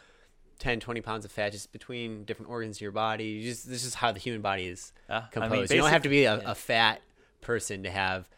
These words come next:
Speaker 1: ten, twenty pounds
Speaker 2: Right.
Speaker 1: on your body. And then each pound of fat has three thousand five hundred calories in it. So that's how you're able, that's what we're feeding off of. And then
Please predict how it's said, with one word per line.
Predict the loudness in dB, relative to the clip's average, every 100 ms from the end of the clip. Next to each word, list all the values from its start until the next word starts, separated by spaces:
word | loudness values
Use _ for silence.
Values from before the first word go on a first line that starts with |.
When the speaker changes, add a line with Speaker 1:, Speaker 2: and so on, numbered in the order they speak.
| _ _ _
Speaker 1:
ten, | -4 -4
twenty | -4 -10 -10
pounds | -10 -8
Speaker 2:
Right. | -8
Speaker 1:
on | -10
your | -6
body. | -4 -4
And | -4
then | -4
each | -4 -6
pound | -4 -4 -4
of |
fat | -2 2 2 2
has | 0 0 0 -2 -4 -14 _ _
three | -4 0
thousand | 0 -2 -4
five | -4 -2
hundred | -4 -6 -4 -6
calories | -6 -4 -2 -4 -6 -8 -12
in | -10 -8
it. | -8 -10 -18 -20 _ _ _ -8
So | -2 4
that's | 6 6
how | 4
you're | 4
able, | 2 0 -2
that's | -2 -2
what | -4
we're | -6
feeding | -6 -6 -4
off | -6 -8
of. | -8
And | -6
then | -6 -8